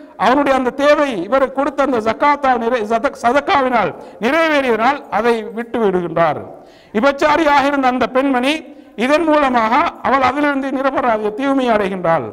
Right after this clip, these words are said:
அதே போன்று ச-, பணம் படைத்த அந்த மனிதன், அவன் இதுவரைக்கும் சகாத், சதக்காக்கள் கொடுக்காம இருந்த மனிதன், அதற்கு பின்னால் அவனும் சதக்கா கொடுக்க வேண்டும் என்ற அந்த எண்ணத்தோடு அவன் இருந்தான் என்ற செய்தியை நாங்க பார்க்கலாம். அப்ப அன்பான சகோதரர்களே, அப்ப நாங்க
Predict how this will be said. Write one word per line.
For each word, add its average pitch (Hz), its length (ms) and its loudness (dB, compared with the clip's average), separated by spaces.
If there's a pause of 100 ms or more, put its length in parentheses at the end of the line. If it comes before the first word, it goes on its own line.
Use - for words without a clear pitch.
(420)
அதே 247 200 6
போன்று 269 240 2
ச-, 208 160 0
பணம் 277 320 0
படைத்த 277 320 2
அந்த 226 140 0 (100)
மனிதன், 247 400 0 (480)
அவன் 262 200 2 (160)
இதுவரைக்கும் 277 600 0
சகாத், 240 420 0
சதக்காக்கள் 247 600 0
கொடுக்காம 254 380 2
இருந்த 220 240 -2
மனிதன், 262 280 0 (320)
அதற்கு 269 320 2
பின்னால் 247 320 2
அவனும் 285 320 2
சதக்கா 269 300 0 (100)
கொடுக்க 240 300 -2
வேண்டும் 220 240 -2
என்ற 202 140 -4
அந்த 185 220 -2
எண்ணத்தோடு 254 440 2 (400)
அவன் 240 220 2
இருந்தான் 277 380 0
என்ற 208 140 -4 (120)
செய்தியை 285 360 2 (240)
நாங்க 196 160 0 (100)
பார்க்கலாம். 120 400 -6 (100)
அப்ப 202 120 -2
அன்பான 254 400 0 (100)
சகோதரர்களே, 202 500 -2 (380)
அப்ப 202 120 0 (120)
நாங்க 294 200 2